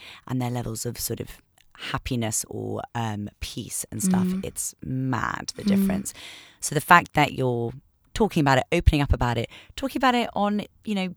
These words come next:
Speaker 1: B B C One Extra, I mean, that
Speaker 2: Mm.
Speaker 1: kind of thing now on this podcast, like,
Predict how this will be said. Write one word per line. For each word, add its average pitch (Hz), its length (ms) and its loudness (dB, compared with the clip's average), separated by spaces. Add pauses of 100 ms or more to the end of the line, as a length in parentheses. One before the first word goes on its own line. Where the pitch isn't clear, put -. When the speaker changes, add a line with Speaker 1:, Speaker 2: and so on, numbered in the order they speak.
Speaker 1:
B 208 160 0
B 196 80 -6
C 196 180 -4
One 170 160 2
Extra, 156 500 0
I - 60 0
mean, 156 200 2
that 185 200 6
Speaker 2:
Mm. 175 60 0
Speaker 1:
kind 180 120 0
of 165 80 0
thing 151 200 0
now 165 220 4
on 160 80 4
this 151 120 2
podcast, 170 500 0
like, 139 140 0